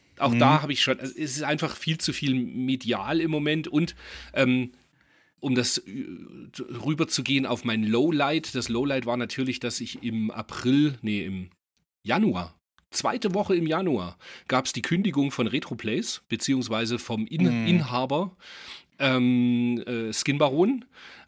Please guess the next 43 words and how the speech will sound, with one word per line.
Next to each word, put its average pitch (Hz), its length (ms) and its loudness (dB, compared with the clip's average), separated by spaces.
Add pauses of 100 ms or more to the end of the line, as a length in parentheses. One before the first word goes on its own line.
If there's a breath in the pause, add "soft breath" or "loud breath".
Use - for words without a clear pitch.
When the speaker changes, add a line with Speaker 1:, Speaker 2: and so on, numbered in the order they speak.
(100)
Speaker 1:
Und 131 200 4
dementsprechend, 131 880 2
ähm, 127 680 0
musste 135 300 -2
ich 131 120 -6
mich 135 140 -2
dann 127 160 0
nach 117 140 -2
was 113 120 -6
anderem 160 300 -2
umschauen, 123 480 -2
was 117 140 -4
aber 117 260 2
ein 107 140 -4
Glücksgriff - 600 -2
war, 104 220 -2
kann 123 160 -4
man 113 80 -2
nicht 107 160 -6
anders 101 240 -6
sagen. 151 240 0
Ich 131 140 -6
bin 120 100 0
sehr 107 140 0
glücklich 143 360 0
in 113 60 2
der 104 100 2
neuen 101 200 -2
Firma. 117 400 -2 (400 loud breath)
Das 110 140 -4
muss 135 160 2
ich 123 120 0
jetzt 110 180 0
sagen, 110 300 -2
weil 104 100 -2
ein 101 60 -4
paar 107 180 -8
meiner 104 220 -4
Kollegen, 110 340 -4
glaub 95 200 -6
ich, - 100 -12
zuhören. 127 400 -6 (300 loud breath)
<laughs> 180 640 4